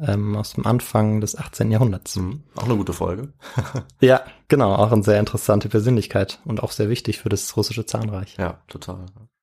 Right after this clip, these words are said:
Speaker 1: Und von neunzehnhundertvierundzwanzig bis neunzehnhunderteinundneunzig wurde sie zu Ehren von Lenin, dem Gründer der Sowjetunion, in Leningrad umbenannt. Und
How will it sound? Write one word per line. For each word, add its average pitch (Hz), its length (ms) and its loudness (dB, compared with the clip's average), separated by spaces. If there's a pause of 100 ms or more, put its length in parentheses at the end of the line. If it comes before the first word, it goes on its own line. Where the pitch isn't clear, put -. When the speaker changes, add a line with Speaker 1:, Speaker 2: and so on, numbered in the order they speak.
(400)
Speaker 1:
Und 135 200 6
von 139 140 6
neunzehnhundertvierundzwanzig 147 760 2
bis 117 140 -2
neunzehnhunderteinundneunzig 123 760 2
wurde 123 140 4
sie 123 120 -2
zu - 140 -8
Ehren 143 260 2
von 120 200 2
Lenin, 131 400 0
dem 113 200 0
Gründer 139 260 4
der 120 100 2
Sowjetunion, 120 600 0
in 113 300 -4 (100)
Leningrad 117 800 0 (100)
umbenannt. 98 580 -4 (420)
Und 113 480 0